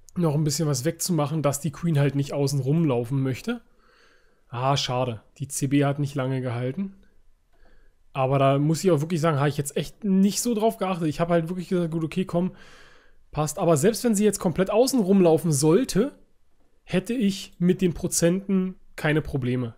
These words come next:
Das sollte passen. Hier kein Risiko eingehen, komm. Und wie gesagt, an alle, die sagen, "Oh, warum denn so viel Rage? Warum denn so viel Rage?"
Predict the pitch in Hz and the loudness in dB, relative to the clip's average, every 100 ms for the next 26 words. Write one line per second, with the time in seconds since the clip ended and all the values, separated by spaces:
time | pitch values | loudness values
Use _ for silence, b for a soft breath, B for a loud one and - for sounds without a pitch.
0 | - 139 - 143 135 139 143 139 196 - | -6 -4 0 0 0 -2 -4 -2 -4 -6
1 | - _ _ _ - - - _ - 196 | -18 _ _ _ -20 -20 -20 _ 0 2
2 | 214 208 175 190 160 165 170 - 175 151 | 2 2 2 2 2 0 0 0 0 2
3 | 151 143 147 147 151 151 156 151 - - | 2 2 2 2 2 2 2 -2 -8 -20
4 | _ _ _ _ _ _ _ _ _ _ | _ _ _ _ _ _ _ _ _ _
5 | _ _ _ _ _ _ - 175 165 208 | _ _ _ _ _ _ -2 2 4 4
6 | 202 208 208 - 175 196 180 196 196 180 | 4 2 0 -2 -2 -2 -2 2 2 0
7 | 165 190 190 202 190 185 151 156 160 170 | -2 0 -2 -2 0 0 0 -2 0 0
8 | 202 208 190 165 196 - 180 190 143 143 | 2 2 2 2 -2 -2 0 2 4 4
9 | 175 - 139 151 151 175 175 151 151 - | 2 -2 0 2 2 2 2 2 -2 0
10 | 143 127 127 135 - | 0 2 0 -2 -6